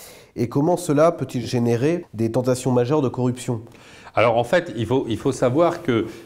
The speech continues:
Speaker 2: euh, l'électricité éolienne, d'origine éolienne, est subventionnée depuis l'arrêt Cochet, euh, en début des années deux mille. L'arrêt Cochet a donné une subvention et un prix garanti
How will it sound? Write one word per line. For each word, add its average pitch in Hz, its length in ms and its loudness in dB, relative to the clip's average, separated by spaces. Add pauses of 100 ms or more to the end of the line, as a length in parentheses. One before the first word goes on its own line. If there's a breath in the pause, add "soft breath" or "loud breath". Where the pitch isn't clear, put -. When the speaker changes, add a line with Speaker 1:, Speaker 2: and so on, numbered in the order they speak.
(140)
Speaker 2:
euh, 95 340 4
l'électricité 127 880 -2
éolienne, 113 640 2 (220)
d'origine 98 380 -2
éolienne, 117 340 0
est 98 220 -2
subventionnée 120 680 -2
depuis 120 300 -4
l'arrêt 120 580 0
Cochet, 143 520 -2 (520 loud breath)
euh, 104 60 0
en 95 480 0
début 107 260 -2
des 104 200 -2
années 107 160 -2
deux 107 160 -2
mille. 90 300 -2 (340 loud breath)
L'arrêt 110 320 2
Cochet 127 500 -2
a 117 140 2
donné 139 540 0
une 101 200 2
subvention 135 720 -4
et 117 80 2
un 104 100 2
prix 165 280 -6
garanti 143 680 -2